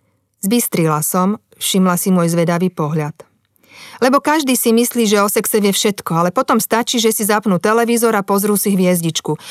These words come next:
A odrazu majú ego až kdesi v ponožkách. Zistia, že sú totálni amatéri a dvadsať rokov boli v tom, že akí sú v posteli dobrí.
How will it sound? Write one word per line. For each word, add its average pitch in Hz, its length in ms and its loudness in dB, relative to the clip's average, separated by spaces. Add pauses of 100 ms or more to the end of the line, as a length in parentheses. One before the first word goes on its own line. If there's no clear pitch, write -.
(180)
A 277 240 2
odrazu 247 320 2
majú 214 320 2
ego 233 240 2
až 208 240 0
kdesi 202 320 0
v - 80 -14
ponožkách. 175 640 -2 (400)
Zistia, 214 400 0
že 196 120 2
sú 202 160 -2
totálni 214 600 2
amatéri 202 520 2
a 185 80 0
dvadsať 202 480 0
rokov 208 280 0
boli 196 240 2
v - 80 -10
tom, 208 160 2
že 190 200 0
akí 240 400 -2
sú 175 160 -2
v - 80 -10
posteli 190 400 0
dobrí. 160 400 0